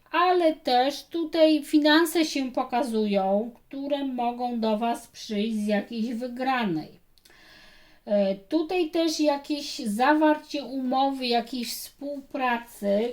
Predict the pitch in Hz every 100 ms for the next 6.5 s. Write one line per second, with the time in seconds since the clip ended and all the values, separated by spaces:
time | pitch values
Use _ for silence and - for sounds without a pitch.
0 | - - - 262 269 247 233 226 - 254
1 | 247 226 226 233 214 214 208 - 302 262
2 | - 294 247 233 262 - 247 208 196 208
3 | 185 160 160 165 240 - - - - 247
4 | 247 - 240 202 220 233 214 190 214 240
5 | - - 226 226 208 - 196 175 - -
6 | 170 170 180 190